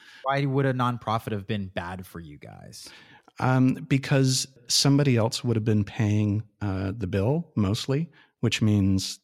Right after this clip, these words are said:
Speaker 2: the decision-making power goes to them.
Speaker 1: Gotcha, gotcha, gotcha.
Speaker 2: Right?
Speaker 1: Okay,
Speaker 2: So,
Speaker 1: so
Speaker 2: so we were, basically we had, uh, we were sharing the idea all over the place, and we applied for, we didn't apply for funding. We were talking about,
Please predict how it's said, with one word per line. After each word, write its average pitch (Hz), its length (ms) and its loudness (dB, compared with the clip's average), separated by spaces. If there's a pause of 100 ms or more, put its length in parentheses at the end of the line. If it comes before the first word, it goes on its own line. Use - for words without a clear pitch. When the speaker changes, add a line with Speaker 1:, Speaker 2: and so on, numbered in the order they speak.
(160)
Speaker 2:
the 98 80 -4
decision-making 98 800 0
power 90 280 -4
goes 90 260 -4
to 110 100 -6
them. - 240 -8 (560)
Speaker 1:
Gotcha, 90 500 -8
gotcha, 80 300 -12
gotcha. 80 240 -6
Speaker 2:
Right? 95 140 0 (100)
Speaker 1:
Okay, 131 60 -6
Speaker 2:
So, 104 340 0
Speaker 1:
so 101 540 -4 (200)
Speaker 2:
so - 160 2
we 135 160 6
were, 147 280 4
basically 139 520 4
we 127 160 6
had, 113 400 4
uh, 101 280 2 (100)
we 120 140 2
were 107 80 2
sharing 135 340 4
the 123 100 6
idea 107 380 4 (100)
all 107 160 2
over 98 140 0
the 95 100 -2
place, - 460 -6
and 107 100 2
we 104 120 2
applied 98 320 -2
for, 98 320 -2 (400)
we 127 100 2
didn't 127 180 4
apply 104 260 0
for 98 140 -6
funding. 92 280 -2
We 107 100 0
were 98 80 0
talking 98 460 -2
about, 92 260 -2